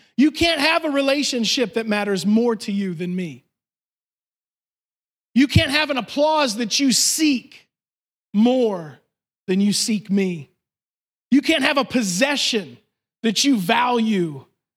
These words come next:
higher than me." Jesus is basically saying,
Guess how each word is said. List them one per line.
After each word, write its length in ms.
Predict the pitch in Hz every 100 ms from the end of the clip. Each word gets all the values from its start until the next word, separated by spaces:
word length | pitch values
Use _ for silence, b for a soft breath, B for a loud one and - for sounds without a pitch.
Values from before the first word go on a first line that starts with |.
| -
higher 600 | - 247 220 180 156 135 _ _ -
than 260 | 175 190 185
me." 380 | 185 156 135 _ _ _ _ _
Jesus 340 | 214 302 311 277
is 140 | 214
basically 440 | 185 277 - 247 233
saying, 400 | 294 262 226